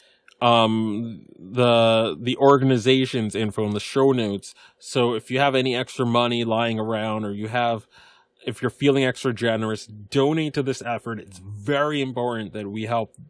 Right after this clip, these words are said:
that we help our sisters and brothers in Mississippi. And as always, I, I hope you guys got a lot out of this, and I, I hope this helped you guys.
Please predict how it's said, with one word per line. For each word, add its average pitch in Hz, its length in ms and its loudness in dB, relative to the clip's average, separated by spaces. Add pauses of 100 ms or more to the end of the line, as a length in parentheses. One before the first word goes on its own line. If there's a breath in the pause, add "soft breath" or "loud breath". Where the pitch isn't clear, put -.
(140)
that 117 120 -8
we 120 120 -4
help 123 240 -4
our 107 100 -4
sisters 117 520 -8
and 104 120 -6
brothers 101 380 -6
in 98 180 -8
Mississippi. 95 800 -12 (720 soft breath)
And 110 640 -6 (520)
as 131 240 -4
always, 131 460 0
I, 110 260 -6
I 113 120 -8
hope 135 340 0
you 123 160 -2
guys 120 320 0
got 113 220 0
a - 20 -4
lot 107 320 -4
out 110 240 -6
of 117 140 -12
this, 135 500 -10 (1040)
and 113 360 -8
I, 104 200 -16
I 113 120 -10
hope 120 180 -8
this - 160 -10
helped 127 240 -6
you 98 140 -14
guys. 90 440 -16